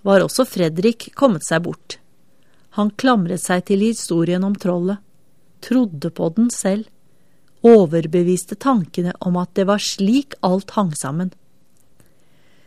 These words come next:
"Snart kommer nok mamma når hun ser at trollet er borte",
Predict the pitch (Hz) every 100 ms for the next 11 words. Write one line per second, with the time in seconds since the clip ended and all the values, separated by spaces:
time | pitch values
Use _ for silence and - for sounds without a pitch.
0 | - - - - 208 214 262 - 208 170
1 | 175 220 214 220 196 160 202 202 - -
2 | 185 175 185 202 - 151 156 185 - 160
3 | 165 165 180 214 - - - 294